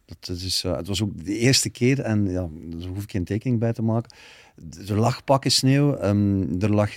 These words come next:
er ligt er nu ook. Ze, ik hoor zelfs te veel, waardoor ze toch een en ander moeten opruimen om, om nog, eh, v-, genoeg veldrijden te maken.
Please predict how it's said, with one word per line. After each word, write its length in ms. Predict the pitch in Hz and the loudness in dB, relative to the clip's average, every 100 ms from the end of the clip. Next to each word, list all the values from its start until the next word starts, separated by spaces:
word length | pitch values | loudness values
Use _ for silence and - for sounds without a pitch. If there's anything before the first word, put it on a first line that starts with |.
| - | -4
er 80 | 95 | -2
ligt 160 | 92 | -2
er 60 | 101 | 0
nu 100 | 90 | 2
ook. 240 | 101 135 | 2 0
Ze, 240 | - 113 95 | 0 0 -2
ik 80 | - _ _ | -4 _ _
hoor 220 | 101 98 | -2 0
zelfs 240 | 92 85 | 0 -2
te 120 | - | -4
veel, 320 | 85 95 127 113 | -2 2 2 2
waardoor 340 | 104 98 98 | -2 0 -2
ze 120 | 92 | -2
toch 240 | - 90 73 | -6 -8 -4
een 120 | 90 | -2
en 120 | 90 | 0
ander 220 | 92 87 | -2 -2
moeten 240 | 90 87 - | -2 -4 -2
opruimen 480 | 107 120 120 120 | -2 2 2 2
om, 260 | 101 104 95 - - - | 2 0 0 -6 -20 -12
om 180 | - 92 | -6 -2
nog, 220 | 95 - | -2 -2
eh, 200 | 92 90 80 | -4 -2 -4
v-, 100 | 85 - | -8 -6
genoeg 260 | 104 101 - | 0 0 2
veldrijden 520 | 104 123 127 123 127 | 2 2 2 0 0
te 80 | 127 | 0
maken. 320 | 123 127 | 0 0